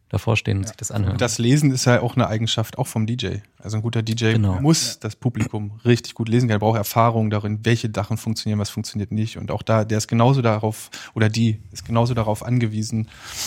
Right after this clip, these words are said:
Speaker 3: ähm, das zu lesen und das auch die Leute mitmachen quasi. Wenn keiner mitmacht, funktioniert's halt nicht. Aber du hast schon recht, also Johann, ähm, ich glaube, das ist vielleicht dann eher das Alleinstellungsmerkmal. Das ist nicht der Drop, sondern der direkte Zugriff auf alle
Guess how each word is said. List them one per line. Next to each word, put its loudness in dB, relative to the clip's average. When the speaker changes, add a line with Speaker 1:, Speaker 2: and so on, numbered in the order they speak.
Speaker 3:
ähm, -2
das -2
zu 0
lesen 6
und 2
das 4
auch 0
die 0
Leute 4
mitmachen 2
quasi. -10
Wenn -4
keiner -6
mitmacht, -6
funktioniert's -8
halt -10
nicht. -8
Aber 4
du 6
hast 2
schon 0
recht, 2
also -4
Johann, 2
ähm, -2
ich -20
glaube, 0
das 2
ist 0
vielleicht 2
dann 0
eher -4
das -2
Alleinstellungsmerkmal. -2
Das -6
ist -2
nicht 0
der 0
Drop, 2
sondern 2
der 0
direkte -2
Zugriff 0
auf -4
alle 0